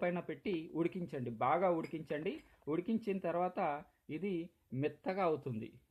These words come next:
మెత్తగా అవుతుంది. So, ఈ నీళ్ళన్నీ ఇనుకుతాయి, ఓకేనా? So, ఇనికిపోతాయి, అంటే నీళ్ళన్నీ పూర్తిగా ఇనికే వరకు, అంటే ఆవిరైపోయే వరకు దీన్ని ఉడికించండి. ఉడికించిన తర్వాత మెత్తగా అవుతుంది. So, దాని తర్వాత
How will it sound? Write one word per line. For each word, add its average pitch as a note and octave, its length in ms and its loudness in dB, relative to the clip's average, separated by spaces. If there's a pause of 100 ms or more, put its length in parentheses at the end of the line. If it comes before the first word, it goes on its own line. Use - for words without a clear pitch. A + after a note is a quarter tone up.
(200)
మెత్తగా E3 400 -2
అవుతుంది. D3+ 360 -4 (600)
So, F3+ 80 0 (160)
ఈ - 20 2 (140)
నీళ్ళన్నీ G3 440 4 (240)
ఇనుకుతాయి, C3 460 -2 (120)
ఓకేనా? D#3 280 -6 (140)
So, D#3 60 -4 (100)
ఇనికిపోతాయి, D3 480 -4
అంటే C#3+ 200 -4
నీళ్ళన్నీ F3+ 360 0 (400)
పూర్తిగా F3 460 0 (440)
ఇనికే D#3 320 -2
వరకు, D3 240 -2
అంటే C#3 140 -2 (100)
ఆవిరైపోయే D3 540 0
వరకు C#3 260 -6
దీన్ని D#3+ 220 -2
ఉడికించండి. C#3 520 -6 (120)
ఉడికించిన E3 440 -8
తర్వాత C#3+ 220 -4 (140)
మెత్తగా D#3 380 -4
అవుతుంది. D3 340 -4 (500)
So, G3+ 60 0 (200)
దాని D3 220 2
తర్వాత E3 280 0